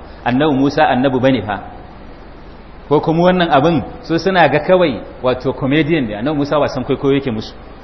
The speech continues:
Su, su ma sai sun ga Allah a fili, "Lan nu'mina laka." Ba za mu yadda ba hatta nara Allah jaharatan. Sai mun ga Allah a fili. Ce to ka gan shi. Ubangiji sai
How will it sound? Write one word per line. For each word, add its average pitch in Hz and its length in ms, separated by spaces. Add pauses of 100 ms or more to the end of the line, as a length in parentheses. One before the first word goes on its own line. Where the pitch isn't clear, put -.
Su, 175 240
su 170 180
ma 180 120
sai 175 100
sun 175 180
ga 170 120
Allah 180 320
a 120 80
fili, 156 300
"Lan 165 200
nu'mina 151 280
laka." 139 280 (260)
Ba 127 80
za 180 160
mu 190 80
yadda 147 200
ba 156 100
hatta 151 300
nara 160 180
Allah 143 340
jaharatan. 127 420 (400)
Sai 156 180
mun 160 180
ga 160 100
Allah 165 360
a 127 120
fili. 170 460 (960)
Ce 131 140
to 117 120
ka 156 220
gan 127 160
shi. - 160 (440)
Ubangiji 143 440
sai 147 300